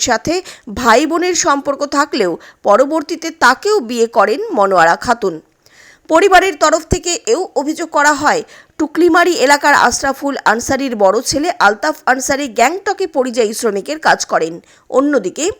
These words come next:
তাদের বাড়ির পাশেই কেরলে কর্মরত শফিকুল রহমানের স্ত্রী মনোরা খাতুনের সাথে ফোনে ফোনে অবৈধ পরকীয়া প্রেমে মজে যায় ভাস্তা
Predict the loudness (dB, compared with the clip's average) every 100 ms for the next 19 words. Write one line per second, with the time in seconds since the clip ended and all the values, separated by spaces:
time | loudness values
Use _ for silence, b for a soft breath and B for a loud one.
0 | _ -2 0 2 0 0 0 0 0 0
1 | 0 -6 -6 0 0 0 0 0 0 0
2 | -2 -2 -6 -8 B B -4 -2 -2 -4
3 | 0 2 0 0 -4 -4 -6 -10 -10 -8
4 | -8 B B -2 0 4 4 2 0 -2
5 | -2 -4 -2 -2 -2 -4 -6 0 0 0
6 | -4 -4 -4 B B 0 2 2 0 -2
7 | -4 -2 0 0 -2 -2 0 0 -2 -2
8 | -2 -2 0 0 2 2 2 B B -14
9 | -4 -4 -4 0